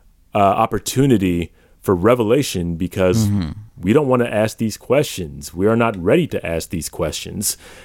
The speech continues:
Speaker 1: Um, sorry, I didn't mean to cut you off
Speaker 2: Yeah,
Speaker 1: there.
Speaker 2: and that's
Speaker 1: I
Speaker 2: why
Speaker 1: just
Speaker 2: section twelve says you have to be humble if you're gonna be about this work, because
Speaker 1: Yeah.
Speaker 2: you need to admit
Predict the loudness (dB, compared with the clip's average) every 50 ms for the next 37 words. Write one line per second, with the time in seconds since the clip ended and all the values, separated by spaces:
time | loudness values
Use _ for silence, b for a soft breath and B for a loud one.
0 | B B B B B -14 -8 -4 -2 0 0 2 0 0 -2 -2 -2 -4 -6 -8
1 | -12 -20 -20 _ _ _ _ -20 -20 -18 -6 -2 0 2 2 4 4 4 4 4
2 | 4 2 0 0 -2 -2 -2 -2 0 2 2 2 2 2 0 -2 0 0 0 0
3 | 0 0 2 2 2 2 2 2 0 0 0 0 0 2 4 4 4 4 2 2
4 | 0 0 0 0 0 2 2 2 2 2 2 0 0 0 0 0 2 2 2 2
5 | 2 2 2 2 0 0 -2 -2 0 2 2 2 4 4 4 4 2 2 0 0
6 | -2 -4 -4 -4 -2 -2 -2 -2 -2 -4 _ -20 -20 -20 B B B B B -6
7 | -2 -2 0 0 0 0 0 0 -2 0 0 0 0 0 0 0 0 0 0 0
8 | -2 -4 -6 -12 -18